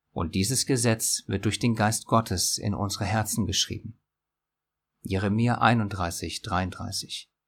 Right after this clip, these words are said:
„Ich werde mein Gesetz in ihr Inneres legen und werde es auf ihr Herz schreiben. Und ich werde ihr Gott, und sie werden mein Volk sein.“ Hesekiel sechsunddreißig, sechsundzwanzig bis siebenundzwanzig:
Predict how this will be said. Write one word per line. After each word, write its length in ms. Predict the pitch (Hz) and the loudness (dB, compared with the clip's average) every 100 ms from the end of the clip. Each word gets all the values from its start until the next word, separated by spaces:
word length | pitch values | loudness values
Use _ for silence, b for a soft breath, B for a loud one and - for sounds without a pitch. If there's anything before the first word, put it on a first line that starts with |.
| _ _ _ _ _ _ _ _ | _ _ _ _ _ _ _ _
„Ich 180 | 120 104 | -4 2
werde 240 | 104 113 | 4 6
mein 380 | 117 104 107 120 | 6 6 4 2
Gesetz 560 | 123 110 101 98 - - | -2 0 0 2 0 0
in 200 | - - | -4 -4
ihr 180 | 92 95 | -2 0
Inneres 460 | 110 113 101 98 | 2 2 0 -2
legen 400 | 92 87 85 82 _ _ _ _ | 0 -2 -2 -6 _ _ _ _
und 200 | - 87 | -6 -2
werde 320 | 95 92 113 | 4 4 4
es 160 | - 117 | 2 2
auf 300 | - 107 - | 2 2 0
ihr 120 | 113 | -2
Herz 260 | 107 101 - | -2 -2 -4
schreiben. 460 | - - - 120 _ _ _ _ _ _ | -4 -4 -8 -12 _ _ _ _ _ _
Und 220 | - - | -8 -2
ich 380 | 117 107 - - | 0 0 -2 0
werde 200 | 113 110 | 2 2
ihr 240 | - 120 | 2 0
Gott, 460 | 110 110 110 - - _ _ _ | 2 0 0 -4 -8 _ _ _
und 180 | - 104 | -4 -4
sie 460 | 104 110 110 98 - | 0 0 0 -2 -6
werden 300 | 95 92 104 | -4 0 0
mein 280 | 98 98 110 | 0 -2 -4
Volk 340 | - 98 95 | -2 -2 -2
sein.“ 320 | - - 113 - _ _ _ _ _ _ _ _ _ _ _ _ | -4 -6 -12 -18 _ _ _ _ _ _ _ _ _ _ _ _
Hesekiel 460 | - 101 107 135 120 | -6 -2 0 0 2
sechsunddreißig, 920 | 113 113 - 107 87 90 87 82 - | 2 2 0 0 -2 -2 -4 -6 -4
sechsundzwanzig 800 | 101 92 - - 85 - - - | -2 -2 -6 -4 -4 -4 -8 -6
bis 140 | 98 | -4
siebenundzwanzig: 920 | 104 101 90 - - - - - - | -4 -4 -6 -6 -8 -8 -10 -14 -20